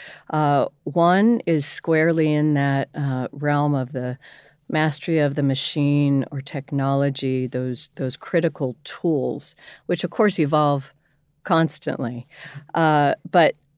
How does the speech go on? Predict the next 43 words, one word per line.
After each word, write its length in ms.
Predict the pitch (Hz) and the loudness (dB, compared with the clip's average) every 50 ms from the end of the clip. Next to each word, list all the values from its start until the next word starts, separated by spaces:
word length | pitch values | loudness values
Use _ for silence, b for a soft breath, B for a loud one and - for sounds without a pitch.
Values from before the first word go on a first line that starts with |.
| _ - | _ -2
but 220 | - 160 147 147 | 0 2 2 2
D 160 | 151 220 233 247 | 2 2 4 4
L 180 | 214 196 202 | 6 6 6
A 120 | 202 202 196 | 6 4 4
has 260 | 160 165 151 139 - | 2 0 -2 -2 -4
transformed 840 | - - - 175 156 156 156 147 - - - 156 147 147 147 143 151 | -6 -6 -4 0 0 0 0 0 -2 -4 -4 -2 0 0 0 0 0
our 140 | 151 156 | 0 0
business 460 | 151 147 151 127 127 - - 120 117 - | 0 0 -2 -2 -2 -2 -4 -4 -4 -4
systems 880 | - - - 131 127 - - - - - - - - - 143 - - - _ _ - | -6 -6 -4 -6 -6 -6 -6 -8 -6 -8 -8 -8 -10 -10 -8 -8 -8 -10 _ _ -6
over 640 | - 151 143 143 139 127 135 135 131 131 127 135 - - - | -4 -2 0 0 0 -2 -2 -4 -4 -4 -6 -8 -12 -10 -6
the 100 | 139 135 | -6 -4
years. 560 | 131 131 131 127 120 120 127 123 117 - - - | -2 -2 -2 -2 -4 -4 -6 -6 -6 -8 -8 -4
And, 400 | 151 147 143 139 135 135 131 - - B B B B B B B B - | -4 -2 0 0 0 -2 -2 -4 -8 B B B B B B B B -6
uh, 320 | 139 139 131 127 127 - - - | -4 -4 -2 -2 -4 -6 -4 -2
you 100 | 147 135 | -2 0
know, 100 | 127 127 | 0 2
whether 280 | 143 156 156 175 151 | 2 2 4 4 4
it's 220 | 135 127 - - - _ _ - | 2 2 -2 -6 -10 _ _ 4
evolutionary 880 | 180 202 202 208 202 196 190 190 - - 190 180 170 170 170 160 - | 4 4 6 6 4 4 4 2 0 0 2 2 4 4 2 2 0
or 240 | - - 143 135 131 | 0 0 2 2 2
revolutionary, 920 | 131 143 156 160 156 151 147 143 135 139 - - - 139 127 131 131 131 135 | 2 4 4 4 4 2 2 0 0 0 -2 -4 -4 -2 0 0 0 0 0
some 240 | 135 - 180 175 175 | -2 -2 0 0 2
of 40 | 147 | 2
that's 200 | 147 131 135 - | 2 0 0 -2
going 240 | - 139 135 131 | -2 -2 0 0
on 300 | 135 131 131 123 123 120 - - - - - - | 0 0 0 -2 -4 -4 -8 -10 -20 -10 -2 0
all 180 | 151 151 151 | 2 2 2
the 160 | 139 143 135 | 2 0 -4
time. 480 | 135 - - 160 151 147 139 131 131 135 B B B B B B B B B | -4 -4 -4 -2 0 0 0 0 -2 -4 B B B B B B B B B
Uh, 340 | 151 147 139 135 135 135 - - | 0 0 2 2 2 0 0 0
in 180 | - 165 156 151 | 0 2 2 2
the 60 | 147 | 0
case 400 | 151 - - 226 226 247 - - | 0 -2 -2 0 0 0 2 0
of 120 | 180 160 | 0 0
our 160 | 147 143 139 - | 2 0 0 0
enterprise 600 | 147 151 151 151 147 - 160 143 139 139 135 - | 0 0 0 -2 -4 -4 -4 -2 -2 -2 -4 -6
business 420 | - 135 135 135 - 139 135 135 | -4 -4 -4 -4 -2 -4 -4 -4
systems, 640 | - - 127 127 - - 123 127 123 - 117 - - | -6 -8 -8 -8 -10 -10 -8 -8 -8 -8 -8 -8 -8
and, 140 | 123 123 - | -10 -10 -6
and 260 | - 151 139 135 135 | -4 -2 -2 0 0
really 240 | 139 156 147 139 135 | 0 0 0 2 2
initially 480 | 135 135 135 139 - - 143 127 127 131 | 2 2 0 -2 -2 -4 -4 -2 -2 -2
our, 220 | 127 127 127 123 | -2 -4 -6 -8